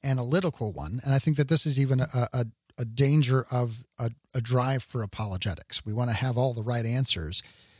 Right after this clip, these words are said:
And the truth of the matter is, we are still part of a mystical church, and there are some things that we don't have the answers for. And so to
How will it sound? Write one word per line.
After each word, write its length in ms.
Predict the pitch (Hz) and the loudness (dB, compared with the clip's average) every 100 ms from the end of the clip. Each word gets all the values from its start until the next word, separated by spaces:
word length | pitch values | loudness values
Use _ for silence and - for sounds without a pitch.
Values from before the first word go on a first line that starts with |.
| _ - | _ 4
And 160 | 147 | 6
the 60 | 147 | 6
truth 260 | - 208 | 4 2
of 60 | 170 | 4
the 80 | 147 | 4
matter 260 | 139 139 | 4 4
is, 300 | 147 131 - - - - - - | 4 2 0 -4 -12 -14 -18 0
we 180 | 147 156 | 2 4
are 280 | 147 147 143 _ - | 4 4 0 _ -4
still 280 | - 165 | 0 0
part 220 | 160 156 147 | 0 0 0
of 80 | |
a 80 | 131 | 0
mystical 420 | 127 147 143 131 | 2 2 0 -6
church, 380 | 123 175 - - | -4 -4 -4 -4
and 100 | 110 | -2
there 180 | 120 147 | -2 0
are 120 | 143 | 0
some 280 | - 156 156 | 0 2 0
things 400 | - 175 147 123 | 2 2 2 2
that 160 | 135 - 143 | 0 0 2
we 180 | 147 | 2
don't 460 | 143 123 139 147 160 _ - | 2 0 2 2 0 _ -14
have 380 | - 135 156 139 | -4 0 0 0
the 220 | 131 123 | 0 2
answers 420 | 185 - 92 82 | 0 -2 -2 -2
for. 380 | - - 64 - _ _ _ _ - | -4 -4 -8 -10 _ _ _ _ -2
And 120 | 131 | 4
so 140 | 156 | 6
to 160 | 143 | 6